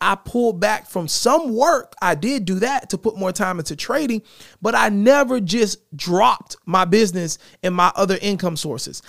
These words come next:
I never did that. And I believe too many traders think that in order to be successful in trading, that you have to only be trading and do nothing else. That's not true.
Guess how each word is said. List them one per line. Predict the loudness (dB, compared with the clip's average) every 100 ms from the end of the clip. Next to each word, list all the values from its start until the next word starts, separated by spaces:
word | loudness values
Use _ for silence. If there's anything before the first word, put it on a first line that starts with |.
| -12
I | 0 2
never | 6 6 6 4
did | 4 0 -2
that. | -8 -8 _ _ -18 -6
And | -6 -6 -4
I | 0
believe | 2 4 2 0 -2
too | -2 0
many | 2 0 -2
traders | -4 0 2 2 2 0 -4 -10 -20 _ _
think | 0 0 0
that | 0 0
in | 4
order | 4 2
to | 0
be | 0 0
successful | -2 -4 -2 0 0 -2 -8
in | -8
trading, | -4 -2 -2 -4 -8 -20 -18 -4
that | -4 -2
you | -4
have | -2 -2 -2 0
to | -2 0
only | 4 4 6 2
be | 0 -2
trading | -2 -2 -2 -2 -4
and | -2
do | -2
nothing | -2 -4 -4 -8
else. | -8 -10 -18 _ _ _
That's | 0 0 0 -2
not | -4 -4 -6
true. | -10 -12